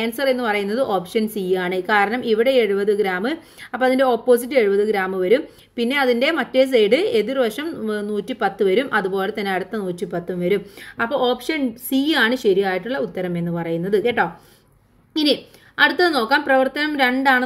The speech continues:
നോക്കാനുള്ളത്. പ്രവർത്തനം രണ്ട്, the figure is drawn to find the product of two fractions. എന്താണ് താഴെ തന്നി-, മേലെ തന്നിട്ടുള്ള ഫിഗർ എന്ന് പറയുന്നത്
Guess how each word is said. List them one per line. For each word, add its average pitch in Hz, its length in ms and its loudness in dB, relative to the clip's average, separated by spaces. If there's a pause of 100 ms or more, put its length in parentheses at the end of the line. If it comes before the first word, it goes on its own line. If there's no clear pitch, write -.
നോക്കാനുള്ളത്. 214 640 2 (440)
പ്രവർത്തനം 285 440 -2 (120)
രണ്ട്, 226 260 2 (1400)
the 339 80 4 (120)
figure 339 420 4
is 330 180 2
drawn 254 320 2
to 302 160 -4
find 247 320 0 (160)
the 220 80 0 (120)
product 262 380 -2 (120)
of 262 80 2 (180)
two 294 100 -4 (140)
fractions. 196 580 -2 (220)
എന്താണ് 240 320 2 (160)
താഴെ 269 340 4
തന്നി-, 262 260 -2 (120)
മേലെ 277 320 -2
തന്നിട്ടുള്ള 254 440 -2 (100)
ഫിഗർ 247 340 2
എന്ന് 240 180 -2
പറയുന്നത് 185 420 0